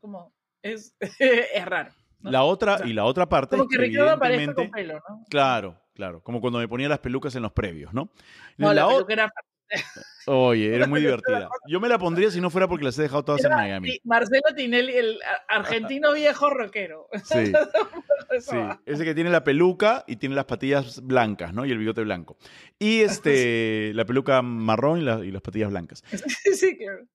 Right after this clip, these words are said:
Speaker 2: Y, bueno, la otra cosa que ha cambiado en su vida, evidentemente, es que, eh, el tipo es, parece una especie de fisicoculturista, ¿no? Este, y por supuesto,
Speaker 1: ¿Es
Speaker 2: se ha
Speaker 1: ver-,
Speaker 2: puesto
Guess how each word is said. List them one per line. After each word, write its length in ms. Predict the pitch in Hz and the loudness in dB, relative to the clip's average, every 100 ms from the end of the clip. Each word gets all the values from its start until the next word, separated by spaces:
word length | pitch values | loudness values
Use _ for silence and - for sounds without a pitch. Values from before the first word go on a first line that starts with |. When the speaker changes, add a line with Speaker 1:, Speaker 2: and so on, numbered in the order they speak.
| _ | _
Speaker 2:
Y, 240 | 202 226 175 | 2 4 4
bueno, 280 | 208 147 | 4 4
la 140 | 120 120 | 4 6
otra 240 | 143 196 | 4 2
cosa 260 | 185 170 180 | 0 -2 2
que 100 | 127 | 2
ha 80 | 120 | 2
cambiado 580 | 127 123 107 104 120 - | 2 4 4 4 2 0
en 160 | 104 | -4
su 140 | 101 143 | -2 0
vida, 320 | 123 101 117 | 2 2 2
evidentemente, 680 | 113 104 123 147 110 143 - | 2 2 0 0 0 0 2
es 240 | 123 120 | 0 2
que, 440 | - 117 123 156 - | 2 4 4 2 -2
eh, 580 | 107 101 95 98 101 - | 0 2 2 2 0 -4
el 280 | - 80 95 | -12 -8 -4
tipo 320 | 107 104 135 | -2 2 2
es, 100 | 131 | 0
parece 460 | - 104 104 - 110 | 0 0 0 0 0
una 240 | 104 107 101 | 0 0 -2
especie 340 | - 98 113 | -2 0 0
de 80 | 110 | 0
fisicoculturista, 920 | 123 107 92 95 90 104 120 - 69 | -2 -4 -6 -6 0 4 4 2 -2
¿no? 200 | 101 196 - - - - - - _ - | 0 0 -4 -20 -20 -20 -20 -20 _ 0
Este, 500 | 123 - 117 107 107 | 0 0 0 0 2
y 100 | 131 | 2
por 120 | 120 | 2
supuesto, 380 | 110 143 165 160 | 0 0 0 2
Speaker 1:
¿Es 80 | 359 | 2
Speaker 2:
se 60 | |
ha 20 | - | 4
Speaker 1:
ver-, 80 | |
Speaker 2:
puesto 180 | 440 139 | 2 2